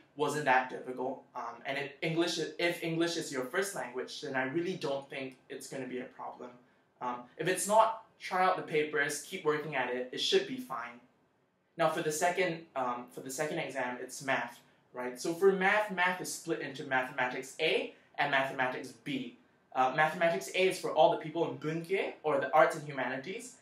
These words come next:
and mathematics B is for all the people in Rike, which is science and,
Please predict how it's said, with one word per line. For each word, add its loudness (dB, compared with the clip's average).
and 0
mathematics 0
B -2
is -4
for -6
all 0
the -6
people -4
in -8
Rike, -2
which -8
is -8
science -2
and, -8